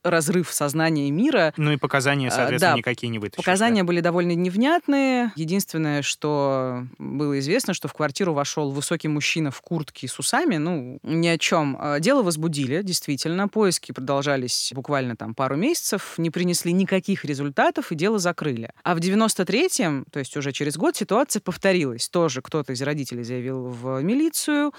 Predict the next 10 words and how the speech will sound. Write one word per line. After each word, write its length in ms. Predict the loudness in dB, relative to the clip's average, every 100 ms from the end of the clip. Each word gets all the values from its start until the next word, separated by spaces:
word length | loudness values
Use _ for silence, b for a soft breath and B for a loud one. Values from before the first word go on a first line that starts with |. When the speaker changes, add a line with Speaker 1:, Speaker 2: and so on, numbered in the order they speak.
| B
Speaker 1:
опять 300 | -4 0 0
невнятные 460 | 0 -2 -2 -2 -4
приметы, 460 | 0 2 2 2 2
опять 320 | 2 0 -2
бессмысленный 540 | -4 -4 -4 -2 -2
поиск, 400 | 0 0 0 0
опять 280 | -2 0 0
закрытие 380 | -2 -4 -2 -2
дела. 280 | -2 -2 -4
Все. 380 | -2 0 0